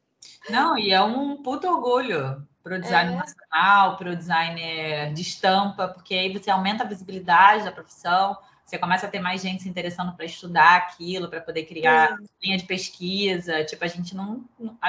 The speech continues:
Speaker 1: eu acho que a gente não tem um laboratório de pesquisa nisso hoje.
Speaker 2: Eu acho que
Speaker 1: Muita
Speaker 2: não
Speaker 1: gente,
Speaker 2: também.
Speaker 1: eu até li uma vez um artigo de um laboratório que tinha no Sul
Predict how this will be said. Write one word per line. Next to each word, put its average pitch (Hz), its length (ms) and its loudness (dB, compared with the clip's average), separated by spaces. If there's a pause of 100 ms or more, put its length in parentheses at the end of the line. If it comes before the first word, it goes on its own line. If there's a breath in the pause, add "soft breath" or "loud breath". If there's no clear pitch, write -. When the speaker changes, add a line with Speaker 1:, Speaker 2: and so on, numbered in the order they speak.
(100)
Speaker 1:
eu 226 160 2
acho 202 300 6
que 285 60 -12
a - 20 -8
gente - 120 -16
não 339 140 -12
tem 240 220 2
um 220 60 0
laboratório 175 460 0
de 156 100 -16
pesquisa 165 420 -12
nisso 139 360 -8
hoje. 127 380 -8 (240)
Speaker 2:
Eu 220 140 -2
acho 208 240 -4
que 262 80 -8
Speaker 1:
Muita 247 180 2
Speaker 2:
não 294 80 2
Speaker 1:
gente, 196 260 -8
Speaker 2:
também. - 60 -20
Speaker 1:
eu 220 140 4
até 247 260 6
li 262 140 -4
uma 240 160 0
vez 220 200 0
um 208 80 -2
artigo 202 480 -2
de 190 140 -8
um 190 100 -6
laboratório 185 520 0
que - 80 -20
tinha 185 200 -10
no 180 120 -6
Sul 220 600 -6